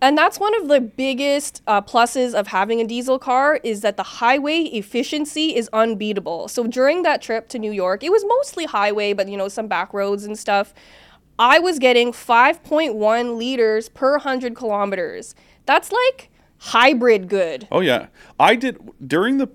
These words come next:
Speaker 2: the pandemic, when the lockdowns were going on, like, in the early days, Becky and I just wanted to get out. So we went for, like, this eight hundred kilometer round trip, just wherever. We went and got fish and chips and sat by the water.
Speaker 1: That's
Speaker 2: And
Speaker 1: fun.
Speaker 2: it was, it was a nice day.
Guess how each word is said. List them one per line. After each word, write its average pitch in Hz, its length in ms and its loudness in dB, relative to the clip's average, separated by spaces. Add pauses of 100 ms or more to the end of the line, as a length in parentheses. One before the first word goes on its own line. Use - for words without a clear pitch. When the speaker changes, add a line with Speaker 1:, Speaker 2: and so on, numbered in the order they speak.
(100)
Speaker 2:
the 131 160 -4
pandemic, 117 680 -2
when 117 180 -4
the 107 80 -2
lockdowns 104 600 -4
were 104 120 -8
going 101 260 -2
on, 98 220 0
like, 98 160 -4
in 104 80 -4
the 95 80 -4
early 101 280 -2
days, 95 380 -4 (400)
Becky 120 300 0
and 139 100 0
I 127 80 2
just 107 220 -6
wanted 98 340 -4
to 101 140 -4
get 92 240 -2
out. 92 340 -2
So - 160 -6
we 107 160 -8
went 107 240 -6
for, 107 140 -6
like, 101 180 -2
this 98 260 -6
eight 104 220 -10
hundred 107 320 -6
kilometer 95 800 -4 (460)
round 101 300 -2
trip, 101 440 -2
just - 340 -4 (100)
wherever. 101 480 0
We 95 80 -8
went 101 220 0
and 98 80 -6
got 107 240 0
fish - 240 -8
and 101 80 -8
chips - 320 -4
and 101 200 -10
sat 90 440 -6 (200)
by 104 140 0
the 95 100 -2
water. 92 320 0
Speaker 1:
That's - 200 0
Speaker 2:
And - 160 -4
Speaker 1:
fun. 95 100 -2
Speaker 2:
it - 80 -2
was, 135 120 -4
it - 200 -8
was 285 140 -4
a 214 40 -6
nice 135 240 0
day. 110 260 0